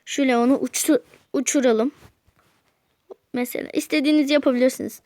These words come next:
Hiç yani böyle hoplasın mesela. Uçamasın, üzülsün. Sonra şöyle başını eğsin. "Uçamıyorum." desin. Sonra desin, "Aa,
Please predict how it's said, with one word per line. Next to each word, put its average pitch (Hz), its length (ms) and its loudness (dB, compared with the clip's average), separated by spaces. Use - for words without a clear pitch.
Hiç - 280 -4
yani 240 340 0
böyle 247 140 2
hoplasın 262 540 -2
mesela. 214 520 -2
Uçamasın, 247 640 -2
üzülsün. 233 500 -2
Sonra 220 380 -4
şöyle - 340 -6
başını 233 340 -4
eğsin. - 400 -10
"Uçamıyorum." 233 680 0
desin. - 360 -6
Sonra 247 400 0
desin, 247 380 0
"Aa, 214 380 0